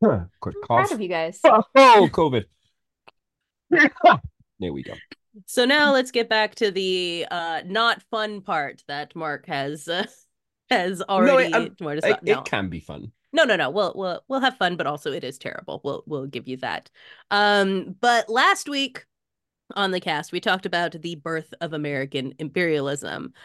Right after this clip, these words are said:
Speaker 3: Uh, the point that not all that long
Speaker 1: Why don't
Speaker 3: ago
Speaker 1: I try and sum up last week to see what landed?
Speaker 3: Oh, y-, please do. Yeah.
Speaker 1: Okay,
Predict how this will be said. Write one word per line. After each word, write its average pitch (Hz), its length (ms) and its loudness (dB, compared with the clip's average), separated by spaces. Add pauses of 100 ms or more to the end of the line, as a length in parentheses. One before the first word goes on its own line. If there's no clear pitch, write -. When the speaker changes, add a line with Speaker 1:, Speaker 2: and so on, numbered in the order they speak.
(320)
Speaker 3:
Uh, 151 500 0 (240)
the 208 160 -6
point 262 300 -2
that 254 200 -2
not 254 300 0
all 240 140 2
that 220 160 0
long 208 140 2
Speaker 1:
Why 202 120 6
don't 226 100 4
Speaker 3:
ago 196 140 4
Speaker 1:
I 185 40 -2
try 180 120 2
and 156 120 2
sum 139 240 0
up 135 140 0
last 104 240 -2
week 101 140 -2
to 95 80 -8
see 101 220 -6
what 87 200 -6
landed? 82 500 -8 (920)
Speaker 3:
Oh, 185 540 -4 (420)
y-, 175 220 -16
please 403 280 -8 (180)
do. 160 220 -8 (400)
Yeah. 392 260 -4
Speaker 1:
Okay, 95 440 -6